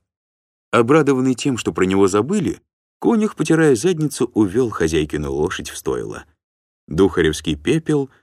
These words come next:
двинулся к конюшне самостоятельно. «Да разве ж кто чужой к тебе, воевода, войти посмеет?»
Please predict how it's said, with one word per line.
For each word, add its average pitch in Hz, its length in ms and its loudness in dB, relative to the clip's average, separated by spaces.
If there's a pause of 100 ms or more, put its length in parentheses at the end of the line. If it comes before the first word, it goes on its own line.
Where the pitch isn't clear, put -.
(140)
двинулся 123 640 -2
к 123 60 -4
конюшне 76 560 -4
самостоятельно. 62 960 -10 (880)
«Да 92 160 2
разве 220 320 0
ж - 80 -4
кто 220 200 0
чужой 190 460 0
к - 60 -16
тебе, 160 280 2
воевода, 127 600 2
войти 180 320 -2
посмеет?» 143 720 -2